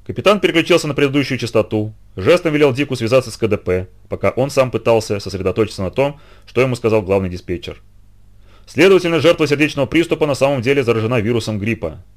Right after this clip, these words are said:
И что дальше? Мужчина по-прежнему мучается от сердечной недостаточности, и помочь ему нечем. Или такая возможность есть? Холланд вырвал трубку внутренней связи из её ячейки и набрал код левой двери номер два.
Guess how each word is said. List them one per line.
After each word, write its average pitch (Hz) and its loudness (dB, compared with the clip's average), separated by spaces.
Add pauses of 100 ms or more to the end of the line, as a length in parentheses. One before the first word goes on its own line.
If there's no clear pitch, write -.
(120)
И 127 -16
что 104 -6
дальше? 107 0 (800)
Мужчина 175 0
по-прежнему 160 0
мучается 151 -2
от 127 -2
сердечной 131 -4
недостаточности, 120 -2
и - -14
помочь 104 -4
ему 113 -4
нечем. 113 -6 (640)
Или 101 -2
такая 113 2
возможность 117 0
есть? 135 -6 (1400)
Холланд 185 6
вырвал 170 4
трубку 175 0
внутренней 147 -2
связи 139 4
из 127 0
её 131 2
ячейки 135 2
и 117 -4
набрал 120 2
код - -2
левой 120 4
двери 113 0
номер 101 -2
два. 90 -2